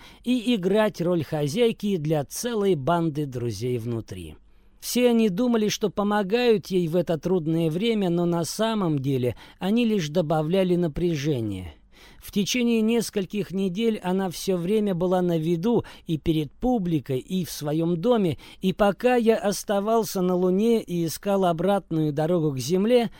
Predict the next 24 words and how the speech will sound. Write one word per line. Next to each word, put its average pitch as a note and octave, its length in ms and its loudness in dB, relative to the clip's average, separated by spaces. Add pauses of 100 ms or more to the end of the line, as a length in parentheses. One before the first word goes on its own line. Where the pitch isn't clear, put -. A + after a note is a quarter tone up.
(140)
моей F#3+ 400 0
жене G#3+ 340 0
приходилось F#3+ 800 -2
нести F3+ 480 -4
груз E3 320 0
заботы E3+ 600 0
обо E3 400 -4
всех - 380 -4
остальных E3 760 -2 (280)
и G3 200 -2
выглядеть G3+ 680 0
иллюстрацией F#3+ 960 0
полной F#3 480 0
уверенности, G3 920 0 (140)
чтобы A#3 520 0
убедить G3 640 -4
весь D3 300 -2
мир C#3+ 240 -4
в - 80 -14
том, B3+ 300 2
что - 260 -4
дела C#3+ 600 0
идут C3 440 -6
хорошо. A#2+ 840 -8